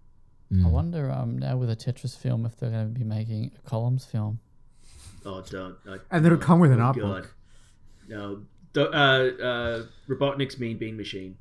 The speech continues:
Speaker 3: That should be the next Sonic movie.
Speaker 1: The,
Speaker 3: How about that?
Speaker 1: the story
Speaker 3: There you
Speaker 1: of
Speaker 3: go.
Speaker 1: Columns is actually quite interesting. So,
Speaker 2: <laughs>
Speaker 1: no, like, it,
Speaker 4: You,
Speaker 1: I'm
Speaker 4: you, you did mention this
Speaker 2: I
Speaker 4: last
Speaker 2: believe
Speaker 4: time
Speaker 2: you.
Speaker 4: it was brought up on the podcast.
Speaker 1: I know, and it was like, it's like, a, and the dude didn't even care. Like the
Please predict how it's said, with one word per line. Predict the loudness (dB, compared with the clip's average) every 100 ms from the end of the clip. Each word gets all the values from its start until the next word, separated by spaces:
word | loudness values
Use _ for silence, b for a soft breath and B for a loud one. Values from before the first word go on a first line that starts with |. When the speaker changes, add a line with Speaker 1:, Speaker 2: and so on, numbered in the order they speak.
| -16
Speaker 3:
That | -14 -14
should | -14
be | -12 -12
the | -12 -14
next | -14 -14
Sonic | -14 -14
movie. | -16 -16 -18 -20 -20 -20 -20 -20 -20 -20 -20 -20
Speaker 1:
The, | -12 -8
Speaker 3:
How | -8
about | -8 -10
that? | -10 -10
Speaker 1:
the |
story | -10 -8 -8
Speaker 3:
There | -8
you |
Speaker 1:
of | -8
Speaker 3:
go. |
Speaker 1:
Columns | -4 -4 -4
is | -6
actually | -10 -10 -12
quite | -8 -6 -4 -6
interesting. | -8 -10 -14 -18 -20 _ _ _ _
So, | _ -12 -10 0
Speaker 2:
<laughs> | 4 4 2 -8 -12 -12 -14 -12 -2
Speaker 1:
no, | 0
like, | 0
it, | -2
Speaker 4:
You, | -2
Speaker 1:
I'm | -2 2
Speaker 4:
you, | 4 4
you | 4
did | 4 6 8
mention | 8 6 4 2
this | 4
Speaker 2:
I | 2
Speaker 4:
last | 4
Speaker 2:
believe | 6
Speaker 4:
time | 4 2
Speaker 2:
you. | 0
Speaker 4:
it |
was | -2
brought | -2 -2 0
up | -2 -2
on | -6
the |
podcast. | -6 -8 -8 -8 -8 -10 -6
Speaker 1:
I | -6
know, | -6 -8 -14 _
and | -10
it | -8
was | -6 -6 -8
like, | -8 -8
it's | -8
like, | -10 -10
a, | -16 _
and | -8 -6 -4
the | -4
dude | -2 -4 -6
didn't | -10 -6 -4
even | -2
care. | -6 -8 -8 -8
Like | -10 -12
the | -10 -10